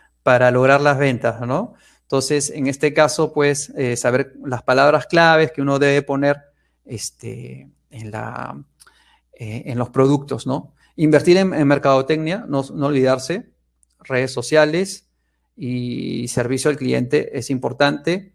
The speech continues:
Y también ser paciente. Este, si ponemos, si colgamos, este, nuestros productos,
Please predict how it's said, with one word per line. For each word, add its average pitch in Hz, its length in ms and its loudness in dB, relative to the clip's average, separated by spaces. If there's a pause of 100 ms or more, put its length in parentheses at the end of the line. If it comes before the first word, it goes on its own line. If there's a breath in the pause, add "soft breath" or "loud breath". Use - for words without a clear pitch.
(720)
Y 156 240 2
también 160 320 4
ser 214 220 4
paciente. 156 920 0 (360)
Este, 117 1300 -4 (200)
si - 220 -10
ponemos, 185 480 2
si 143 200 -4
colgamos, 139 540 2
este, 131 300 -4
nuestros 127 240 -2
productos, 196 760 0